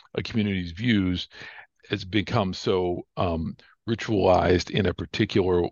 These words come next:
way that invites certain voices that we have to keep doing that, but we have to bring other voices too. And so it's really a, a, a major,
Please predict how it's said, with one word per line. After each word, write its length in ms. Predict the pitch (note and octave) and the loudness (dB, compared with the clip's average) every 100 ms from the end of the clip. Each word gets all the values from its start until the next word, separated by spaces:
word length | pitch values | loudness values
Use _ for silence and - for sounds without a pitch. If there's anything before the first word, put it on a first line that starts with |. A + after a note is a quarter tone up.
| - | -4
way 460 | F2+ G2 F#2 E2+ E2 F2 | 2 4 6 4 2 0
that 120 | - | -2
invites 420 | - F#2 F2+ F2+ - | -2 0 2 0 0
certain 320 | A2 - E2 | -2 -2 -2
voices 460 | G2+ G#2 G2 E2+ | 2 4 2 0
that 100 | F2 | 0
we 80 | - | 0
have 140 | F#2 - | 0 0
to 100 | F#2+ | -6
keep 260 | - A#2+ G2+ | -4 -2 2
doing 280 | B2 C3+ F2+ | 4 4 2
that, 340 | D#2+ E2 - - - - | 0 -4 -8 -18 -16 -8
but 100 | F#2 | -2
we 80 | |
have 220 | F2+ G2+ - | 0 0 -2
to 100 | F2 | -2
bring 240 | F#2 F2 | 0 2
other 200 | F2 F2+ | 2 2
voices 480 | E2 E2 D#2 E2 - | -2 -4 -4 -8 -4
too. 220 | G#2 E2 | 0 0
And 140 | D#2 | 0
so 280 | F2 F2 D#2+ - - - | 0 2 0 -6 -18 -2
it's 160 | - - | -2 4
really 240 | B2 G#2 | 6 8
a, 80 | F2 D2+ | 6 4
a, 160 | - - - | -4 -6 -6
a 80 | |
major, 480 | E2+ F#2 F2+ E2+ D#2 | -2 -2 0 0 -2